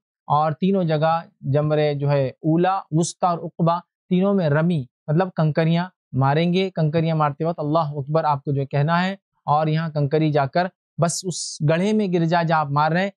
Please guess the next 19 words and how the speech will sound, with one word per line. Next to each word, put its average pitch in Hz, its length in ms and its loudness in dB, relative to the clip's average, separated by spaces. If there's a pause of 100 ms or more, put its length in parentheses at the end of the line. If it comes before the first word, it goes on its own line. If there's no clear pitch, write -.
(180)
जब 156 160 2
गड्ढे 170 220 2
में 202 160 2
गिर 180 120 2
जाती 170 280 0
है 175 60 2
तो 175 100 -2
खुद 170 160 0
ब 160 140 2
खुद 175 160 0
वो 170 80 2
पिलर 180 320 2
जो 175 120 0
बीच 151 220 -2
में 165 100 -2
उसको 147 200 -2
वो 151 120 4
जो 160 140 2
है 240 120 -2